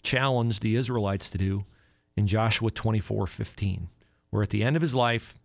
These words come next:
he addressed the Israelites and he basically called them to account on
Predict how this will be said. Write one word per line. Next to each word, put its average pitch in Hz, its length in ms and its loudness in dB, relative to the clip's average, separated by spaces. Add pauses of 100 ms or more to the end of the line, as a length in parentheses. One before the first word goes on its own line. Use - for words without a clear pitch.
(340)
he 113 100 2
addressed 110 360 0
the 127 120 2
Israelites 104 540 0
and 101 60 0
he 98 60 0
basically 127 440 0
called 120 260 0
them 123 140 0
to 113 160 0
account 101 400 0 (560)
on 107 480 -2